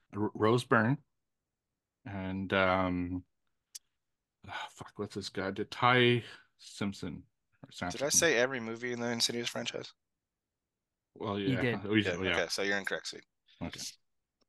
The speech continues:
Speaker 3: Okay,
Speaker 2: Name
Speaker 3: I,
Speaker 2: three of the
Speaker 3: I gotta
Speaker 2: actors.
Speaker 3: name
Speaker 1: Oh,
Speaker 3: three
Speaker 1: fuck.
Speaker 3: actors.
Speaker 2: To appear in every
Speaker 3: So,
Speaker 2: single movie in Insidious.
Speaker 3: Insidious,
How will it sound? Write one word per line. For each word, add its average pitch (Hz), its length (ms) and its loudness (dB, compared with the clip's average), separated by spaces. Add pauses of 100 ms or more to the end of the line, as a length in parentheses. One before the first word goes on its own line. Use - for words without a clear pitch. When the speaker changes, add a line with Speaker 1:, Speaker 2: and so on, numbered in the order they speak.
(300)
Speaker 3:
Okay, 127 240 -4
Speaker 2:
Name 101 240 -4
Speaker 3:
I, 143 200 4
Speaker 2:
three 143 120 6
of 151 60 4
the 143 100 8
Speaker 3:
I 127 120 8
gotta 175 120 8
Speaker 2:
actors. 175 120 6
Speaker 3:
name 175 80 10
Speaker 1:
Oh, 104 140 10
Speaker 3:
three 202 180 10
Speaker 1:
fuck. 196 160 10
Speaker 3:
actors. - 580 2 (260)
Speaker 2:
To 110 120 -8
appear 104 200 -4
in 120 60 6
every 143 220 8
Speaker 3:
So, 135 60 6
Speaker 2:
single 117 180 -2
movie 90 240 -8
in 87 80 -8
Insidious. 82 380 -8 (1040)
Speaker 3:
Insidious, 139 840 -2